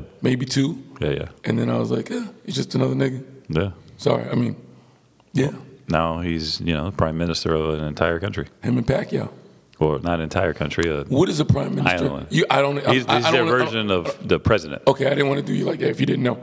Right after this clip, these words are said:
Speaker 1: I
Speaker 2: No,
Speaker 1: don't
Speaker 2: no,
Speaker 1: know.
Speaker 2: no. I, I know exactly, but he's their ver-, for them, he's their
Speaker 1: What?
Speaker 2: version of the president. Yeah.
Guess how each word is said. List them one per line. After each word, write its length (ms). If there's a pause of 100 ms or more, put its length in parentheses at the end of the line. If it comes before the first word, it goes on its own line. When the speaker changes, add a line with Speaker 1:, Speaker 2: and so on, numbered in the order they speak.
Speaker 1:
I 80
Speaker 2:
No, 80
Speaker 1:
don't 100
Speaker 2:
no, 80
Speaker 1:
know. 200
Speaker 2:
no. 80
I, 40
I 20
know 140
exactly, 440
but 360
he's 280
their 180
ver-, 200
for 160
them, 460 (160)
he's 160
their 100
Speaker 1:
What? 140
Speaker 2:
version 240
of 100
the 60
president. 400 (240)
Yeah. 160